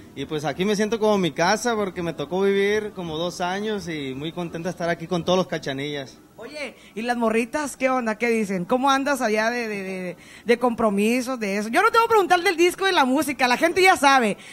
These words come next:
Speaker 2: Vamos a ver, ¿andas soltero, casado, viudo, en busca de, o algo parecido? ¿Cómo andas?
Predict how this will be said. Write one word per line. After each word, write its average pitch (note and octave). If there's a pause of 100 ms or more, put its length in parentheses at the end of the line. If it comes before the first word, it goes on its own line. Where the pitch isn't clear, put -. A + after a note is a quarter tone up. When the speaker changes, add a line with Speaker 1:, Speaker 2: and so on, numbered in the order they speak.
Speaker 2:
Vamos F4+
a D4
ver, D4
¿andas D4+
soltero, C4+
casado, C4+
viudo, B3+
en A#3+
busca A#3+
de, D4 (320)
o A3+
algo C4
parecido? A#3+
¿Cómo C4
andas? G#3+